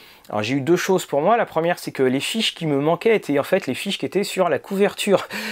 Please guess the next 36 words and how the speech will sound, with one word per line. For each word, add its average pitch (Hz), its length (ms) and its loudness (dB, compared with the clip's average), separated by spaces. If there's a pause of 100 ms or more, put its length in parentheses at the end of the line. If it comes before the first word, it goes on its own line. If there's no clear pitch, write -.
(140)
Donc, 123 260 -6
euh, 110 160 2
je 104 120 -6
lui 104 100 -4
ai - 40 -4
dit : « 147 180 -8
Ben, 80 180 -2 (560)
je - 100 -10
pense 160 300 -2
que - 120 0
les, 117 520 0
euh, 104 140 -6 (240)
ils 127 100 -4
n'auraient 123 180 2
pas 139 140 2
fait - 80 -6
une 170 80 -2
couverture - 400 -2
si - 160 -6
les 117 120 -6
fiches 139 280 -10
des 113 80 -8
personnages 120 400 -6
étaient 107 240 -6
absentes 123 400 -6
à 107 40 -6
l'intérieur. » 101 420 -4 (380)
Et 107 60 -6
puis - 200 2
après, 175 320 2
euh, 135 160 4 (260)
un 120 60 -2
copain 196 320 2
m'a 151 180 2
passé, 135 560 -2
euh, 104 280 -2